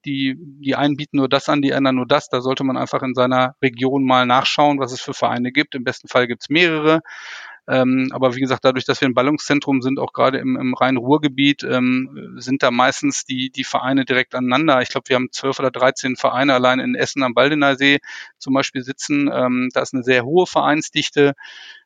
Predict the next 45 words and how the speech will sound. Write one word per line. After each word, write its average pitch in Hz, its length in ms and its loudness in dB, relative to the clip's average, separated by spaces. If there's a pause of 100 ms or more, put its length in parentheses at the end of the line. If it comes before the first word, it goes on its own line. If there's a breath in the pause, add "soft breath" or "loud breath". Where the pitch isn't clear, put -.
In 131 140 -4
N 135 140 0
R 131 100 4
W 135 140 4
haben 139 100 2
wir 127 100 -2
selber 143 240 4
dreihundertfünfzig 139 680 0
Vereine 143 420 0
circa, 143 760 2
äh, 135 80 -2
die 135 100 -14
Kanusport 139 580 -2
ausüben. 135 680 -2 (120)
Ähm, 127 420 0 (200)
da 127 180 0
kann 151 200 0
man 143 160 2
sehr 139 420 2
gut 139 220 -8
nachschauen 143 540 2
und 131 120 -2
dann 131 100 0
einfach 131 220 -4
mal 127 160 0
den 127 140 0
Verein 131 360 2
ansprechen. 143 460 0
Das 127 180 -6
ist 127 80 -10
immer 123 140 -2
am 120 140 0
einfachsten, 135 640 0 (580 loud breath)
ähm, 127 500 2
weil 120 160 4
da 123 140 4
doch 123 120 2
sehr 123 200 2
gute, 123 520 -2
ähm, 117 380 -2 (160)
ja, 131 440 0
Nachwuchs- 123 420 0
und 117 100 0
Jugendarbeit, 120 720 0
ähm, 117 360 0